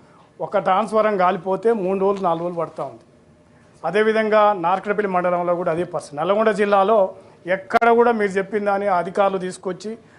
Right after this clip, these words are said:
ట్రాన్స్‌ఫారం కాలిపోతే తీసుకుపోయినటువంటి దాఖలాలు లేవు. బహుశా చైర్మన్ గారు కూడా నల్గొండ జిల్లా, వారు కూడా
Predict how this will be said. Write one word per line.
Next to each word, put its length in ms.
ట్రాన్స్‌ఫారం 520
కాలిపోతే 540
తీసుకుపోయినటువంటి 680
దాఖలాలు 440
లేవు. 180
బహుశా 320
చైర్మన్ 300
గారు 200
కూడా 160
నల్గొండ 360
జిల్లా, 320
వారు 280
కూడా 400